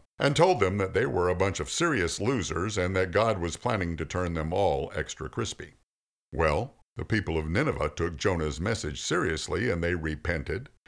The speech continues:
and changed their evil ways immediately. So God's mind about destroying them was changed. They were all saved, and everybody lived happily ever after, except for Jonah.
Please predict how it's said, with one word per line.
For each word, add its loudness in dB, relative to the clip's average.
and 0
changed 0
their -2
evil 0
ways 0
immediately. -6
So 0
God's 0
mind -2
about 0
destroying -2
them -2
was -4
changed. -6
They 2
were 4
all 4
saved, -2
and 2
everybody 2
lived 0
happily 0
ever 0
after, -4
except -6
for -4
Jonah. -4